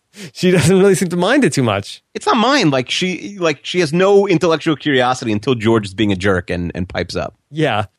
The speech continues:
Speaker 1: So Joe's wife is talking about, apparently they have a friend named Duncan who is dealing with some sort of a health crisis, and it's not looking good for Duncan. And George is trying to shush Joe's wife.
Speaker 2: Yeah, I mean, the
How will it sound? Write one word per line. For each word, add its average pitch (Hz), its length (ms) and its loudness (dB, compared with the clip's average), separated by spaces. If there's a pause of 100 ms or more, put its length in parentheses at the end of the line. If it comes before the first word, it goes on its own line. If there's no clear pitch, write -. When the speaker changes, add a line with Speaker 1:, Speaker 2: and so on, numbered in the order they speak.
Speaker 1:
So 202 300 2
Joe's 220 360 2
wife 160 460 0
is 156 160 -2
talking 147 320 -2
about, 127 220 -2
apparently 220 360 2
they 196 120 2
have 160 100 0
a 147 60 0
friend 170 400 -2
named 143 260 2
Duncan 120 640 -4 (160)
who 147 120 -2
is 135 140 2
dealing 135 320 0
with 127 140 0
some 147 160 -2
sort 139 180 0
of 123 80 2
a 113 60 0
health 127 360 -4
crisis, 113 500 -4
and 139 100 -2
it's - 180 -6
not 226 220 -2
looking 190 360 0
good 135 300 2
for - 180 -8
Duncan. 117 720 -4 (360)
And 135 640 -2 (320)
George 185 840 2
is 147 460 0
trying 143 460 -2
to 131 480 2
shush - 640 0 (240)
Joe's 123 360 0
wife. 113 400 -4 (120)
Speaker 2:
Yeah, 135 200 0
I 180 120 -2
mean, 247 180 0
the 196 240 -6